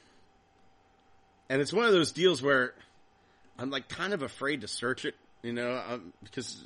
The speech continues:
now I'm streaming live, right? So, you know what? I'm just gonna go over here, and I am going to try to find it.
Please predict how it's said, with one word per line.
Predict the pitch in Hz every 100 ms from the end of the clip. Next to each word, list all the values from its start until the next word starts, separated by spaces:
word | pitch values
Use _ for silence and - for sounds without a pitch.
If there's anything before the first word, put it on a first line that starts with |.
| -
now | 135 160
I'm | 135
streaming | - 156 151 123
live, | 110 120 104 80
right? | 95 104 131 - _ _ - - _
So, | - 127 127 127 123 123 - - - _ -
you | 139
know | 156
what? | 156 156
I'm | 139
just | 135 135
gonna | 147 131
go | 139 160
over | 180 185
here, | 165 170 156 185 - _ _ _ _ _ _ - _
and | 117 127 127 127 127 127 123 123 127 127 120 - - _ _ _ _ _ _ _ _ _ _ _ _ -
I | 113 120 123 123 -
am | 123 123 120
going | 120 127
to | 117
try | - 127
to | 110
find | - 113 98 78
it. | -